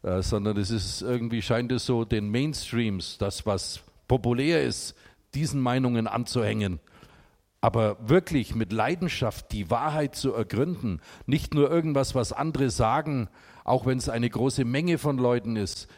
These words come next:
das einfach mal zu übernehmen, weil es plausibel klingt, sondern zu hinterfragen und sagen, wo ist denn jetzt aber die Wahrheit? Denn es gibt in der Regel immer zu Standpunkten auch einen gegensätzlichen Standpunkt. Und es ist heute kaum mehr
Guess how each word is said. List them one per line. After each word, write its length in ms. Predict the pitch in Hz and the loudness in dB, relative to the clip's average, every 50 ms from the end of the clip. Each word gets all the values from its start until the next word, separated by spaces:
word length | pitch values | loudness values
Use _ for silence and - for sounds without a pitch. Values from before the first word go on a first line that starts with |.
| - | -2
das 180 | - 123 110 110 | 0 0 0 2
einfach 480 | 110 120 143 135 - 143 127 - - - | 0 -2 -2 0 0 0 0 0 -2 -2
mal 220 | 120 117 120 117 | 0 0 0 0
zu 160 | - - 139 | 0 0 0
übernehmen, 640 | 139 139 107 120 117 110 120 143 165 175 165 151 123 | 0 2 2 2 2 2 2 2 2 0 0 0 0
weil 100 | 117 117 | 0 0
es 100 | 110 - | -2 -4
plausibel 540 | - 120 113 107 98 - 151 175 165 190 160 | -4 -2 -2 0 0 -2 -4 -2 -2 -4 -4
klingt, 400 | - 120 123 127 143 151 - - - - - - - | -2 -4 -2 -2 -2 -4 -6 -10 -14 -20 -20 -18 -2
sondern 280 | - 131 123 127 127 110 | 2 2 4 4 2 2
zu 120 | - 120 | 2 4
hinterfragen 680 | 123 123 123 113 123 117 104 - 120 110 120 147 175 160 | 4 4 4 4 2 2 2 0 -2 0 0 0 0 0
und 60 | 127 | 0
sagen, 260 | 104 127 117 120 123 | 0 0 0 0 0
wo 100 | 131 151 | 0 0
ist 140 | 160 147 - | 0 0 0
denn 100 | 151 147 | -2 -2
jetzt 160 | 135 135 - | -2 -2 -2
aber 180 | 135 123 135 135 | -2 0 0 0
die 140 | 123 123 123 | 0 0 0
Wahrheit? 540 | 147 180 214 202 165 110 92 82 - - - _ _ - - - - - - - - | 2 2 2 0 -2 -4 -6 -10 -14 -20 -20 _ _ -20 -20 -20 -20 -20 -20 -14 -8
Denn 120 | - 98 107 | -6 -4 -2
es 140 | 117 - - | -2 -2 -2
gibt 220 | - 151 - - | -4 -4 0 0
in 100 | 143 131 | 2 4
der 160 | 120 127 113 | 4 4 6
Regel 260 | 127 151 180 151 156 | 4 4 4 2 0
immer 280 | 147 143 175 202 190 170 | -2 0 2 2 2 2
zu 180 | - - 147 120 | 0 -2 -2 -2
Standpunkten 840 | - - 139 151 170 160 - 180 190 185 151 - 160 165 165 156 - | 0 0 0 0 0 0 0 0 0 0 -2 -4 -4 -4 -4 -4 -4
auch 320 | - 123 135 131 - - | -4 -4 -4 -4 -4 -6
einen 280 | - 135 131 139 143 135 | -6 -4 -2 -2 -2 -2
gegensätzlichen 760 | - 165 185 175 185 143 - 147 127 - - 120 - 92 92 | -2 -4 -2 -2 -2 -2 -2 -2 -2 -2 -4 -6 -4 -6 -8
Standpunkt. 680 | - - - 85 87 - - - - 62 - - - - _ _ _ _ _ _ - - - - - - - - _ _ _ | -6 -6 -6 -6 -6 -8 -12 -14 -16 -16 -16 -20 -20 -20 _ _ _ _ _ _ -20 -20 -20 -20 -20 -20 -20 -20 _ _ _
Und 580 | - 117 120 117 110 101 - - - - - - - _ _ _ _ _ _ _ _ _ _ _ | 2 2 2 2 0 -4 -6 -8 -8 -8 -10 -12 -14 _ _ _ _ _ _ _ _ _ _ _
es 160 | - 107 - | -4 -2 -2
ist 200 | 131 117 - - | -2 -2 0 2
heute 500 | 120 123 131 135 143 135 127 123 113 101 - - _ _ _ | 2 2 2 4 4 4 4 2 2 -2 -4 -10 _ _ _
kaum 300 | - - - 127 135 143 | -8 -4 -2 0 0 2
mehr 340 | 135 127 117 110 104 98 90 | 2 2 2 2 2 0 -2